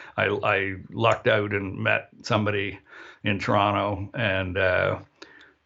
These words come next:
he had a, he was in a band, and, and he talked to them, and they hired me. And so, um, it went from, you know, nothing, like, from sitting in, trying to sit in with people, like, cut school, uh, cut high school and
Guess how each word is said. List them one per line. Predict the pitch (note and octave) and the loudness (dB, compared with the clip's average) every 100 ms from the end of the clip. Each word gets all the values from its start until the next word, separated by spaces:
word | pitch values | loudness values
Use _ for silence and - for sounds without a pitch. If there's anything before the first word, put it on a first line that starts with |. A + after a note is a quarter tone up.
| - - | -12 0
he | G#2 A2+ | 2 4
had | G2+ G#2+ | 4 4
a, | G2 G2+ | 2 -2
he | A#2 A#2 | -2 0
was | A2 | 0
in | G#2+ | -2
a | G2 | 0
band, | A2+ A2+ A2 A2 G2 | 2 2 0 -2 -4
and, | F#2+ - - | -6 -8 -6
and | G#2 G2 G2 F2+ - - G#2 G2+ | -4 -2 -4 -6 -10 -12 -10 -2
he | G#2+ | 0
talked | - G2+ G2+ | 2 2 2
to | G2+ | 2
them, | B2+ A#2 G2+ | 4 4 2
and | G#2 | 0
they | G#2 | 2
hired | A2 G#2+ F#2+ | 2 2 0
me. | G#2 A2 - - - - - _ - | -8 -14 -18 -20 -20 -20 -20 _ -6
And | A#2 G#2+ F#2 | -2 -2 2
so, | A#2+ G#2+ G#2 F#2+ - _ _ - | 2 2 0 -4 -10 _ _ -6
um, | C3+ A2 G#2 G#2 G2 C3+ | -2 2 2 0 -4 0
it | B2+ | 2
went | A2+ A2 - | 4 2 0
from, | C3 G#2 G#2 G2+ F2+ C3+ - _ - - - - - | -2 -2 -4 -8 -10 -14 -18 _ -20 -20 -20 -12 0
you | A#2 | 2
know, | F#2+ | 4
nothing, | A#2 A#2 C#3 B2 B2 A2 | 4 2 0 -4 -4 -2
like, | G#2+ - | -4 0
from | A2 G2+ | -2 2
sitting | D3+ A2+ A2 | 2 4 2
in, | A#2+ A2 | 2 0
trying | C#3 A2 | 0 0
to | G#2 | -2
sit | - A#2 | -4 -2
in | G#2+ A2 | -2 -4
with | G2+ | -6
people, | G#2+ G2+ G#2+ | -6 -2 0
like, | G#2+ F#2 - - | 0 -2 -8 -2
cut | A#2 - | -2 -2
school, | - A2 G#2+ G#2 F#2+ - | -4 0 2 0 -2 -6
uh, | - - - - _ _ _ _ | -6 -6 -8 -12 _ _ _ _
cut | - - | -2 0
high | A2 G#2+ | 0 0
school | - G#2+ G2+ G2 | 2 4 4 2
and | F#2 | -2